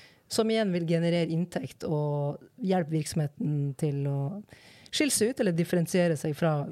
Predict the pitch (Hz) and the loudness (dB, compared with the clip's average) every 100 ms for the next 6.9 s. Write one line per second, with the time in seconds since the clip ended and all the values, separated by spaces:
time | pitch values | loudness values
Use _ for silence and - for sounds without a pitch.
0 | 113 - - 151 165 160 - 226 117 - | -8 -8 -6 0 0 0 -4 -6 -8 -16
1 | - - - 196 202 214 180 - - 165 | -20 -18 -2 0 2 0 -2 -2 0 0
2 | 160 160 170 185 165 - 165 170 185 190 | 2 0 0 0 -2 -2 -2 0 -2 -4
3 | - 156 190 170 165 156 147 - - 170 | -4 -4 -4 -2 -2 -2 -4 -8 -4 -4
4 | 151 165 - 147 151 143 143 143 143 143 | -2 -2 0 -2 0 -2 -2 -2 -4 -4
5 | 139 135 - 220 - 143 - - - _ | -4 -4 -2 -2 -2 -6 -10 -20 -20 _
6 | _ - 165 160 147 156 151 151 151 | _ 0 2 2 0 -2 0 -2 -4